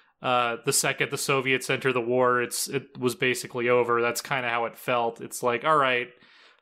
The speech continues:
like, they're gonna put up a fight, but i-, it's not necessarily gonna be a fight that's gonna threaten the entire empire, um, which is how, with the exception of, like, that,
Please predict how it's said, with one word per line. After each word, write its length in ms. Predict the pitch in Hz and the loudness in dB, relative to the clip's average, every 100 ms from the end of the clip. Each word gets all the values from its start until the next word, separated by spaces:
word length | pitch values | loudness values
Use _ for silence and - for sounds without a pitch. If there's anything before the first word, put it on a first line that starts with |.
| - | -6
like, 300 | 131 127 - | -2 0 2
they're 140 | 180 | 2
gonna 160 | 190 160 | 4 2
put 160 | 165 | 2
up 100 | 156 | 2
a 40 | 131 | 0
fight, 560 | - 147 139 127 127 | 0 2 2 0 -4
but 260 | - 127 123 - | 0 0 -2 -8
i-, 40 | |
it's 360 | 147 156 139 - | -8 -6 -4 -2
not 240 | 143 135 | -2 0
necessarily 600 | 131 - 127 135 123 127 | -2 -2 -2 0 2 2
gonna 180 | 123 123 | 0 -2
be 160 | 123 | -2
a 40 | 120 | -4
fight 360 | - 123 117 | -2 -2 -2
that's 180 | 123 120 | -6 -8
gonna 200 | - 117 | -6 -6
threaten 720 | - - 120 120 123 120 107 - - - _ _ | -4 -2 0 -2 -4 -6 -8 -12 -20 -20 _ _
the 220 | - 131 127 | -6 -2 -2
entire 460 | 117 131 135 120 | -2 -4 -2 -2
empire, 720 | 123 135 123 123 110 107 107 - | 0 -4 -2 -2 -2 -2 -6 -8
um, 360 | - 120 117 117 | -4 0 0 -2
which 180 | 120 139 | -6 -6
is 80 | 127 | 0
how, 400 | 165 143 143 - - _ _ _ _ | 2 2 0 -6 -20 _ _ _ _
with 120 | 139 | -6
the 100 | 131 | 0
exception 540 | 160 160 208 208 - 175 | 0 2 0 0 -2 -2
of, 120 | 143 | 0
like, 360 | 147 143 131 - | 0 0 -2 -14
that, 380 | 147 131 131 131 | -8 -2 0 0